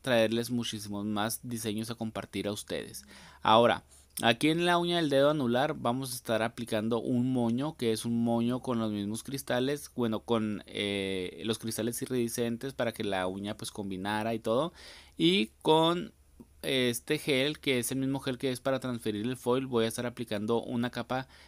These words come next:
delgada en toda la base de la uña, solamente porque para adherir como si fueran los listones, o sea, adherir algunos cristales de los más pequeños y darles la simulación como si fueran los listones del mismo moño.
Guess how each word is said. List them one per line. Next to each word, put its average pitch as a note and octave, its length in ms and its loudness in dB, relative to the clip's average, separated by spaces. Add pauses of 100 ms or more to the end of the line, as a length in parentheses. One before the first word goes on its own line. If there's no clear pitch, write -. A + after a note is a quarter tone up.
(140)
delgada A2+ 920 2
en A#2 140 -4
toda A2 220 0
la B2 100 2
base G#2+ 260 0
de B2 120 0
la C#3 120 2
uña, C3 320 -2
solamente A2+ 480 -4
porque A2+ 540 -8
para A#2 400 4
adherir A2 560 0
como A#2 180 -2
si A2+ 140 -8
fueran G#2+ 340 0
los B2 240 -2
listones, A2 720 -2 (440)
o A2+ 100 -4
sea, F#2 240 4
adherir A#2+ 480 4
algunos C#3+ 340 0
cristales C3 400 -2
de D3 80 0
los C3 140 -2
más A#2+ 120 -4
pequeños C#3 640 -4
y B2+ 120 -2
darles A#2+ 440 2
la C3+ 120 -2
simulación A#2 720 -4
como C3+ 240 -10
si A#2 60 -10
fueran A2 340 -2
los A#2 260 -4
listones G#2+ 540 -4
del G#2+ 140 -4
mismo G2 280 -6
moño. F2+ 400 -10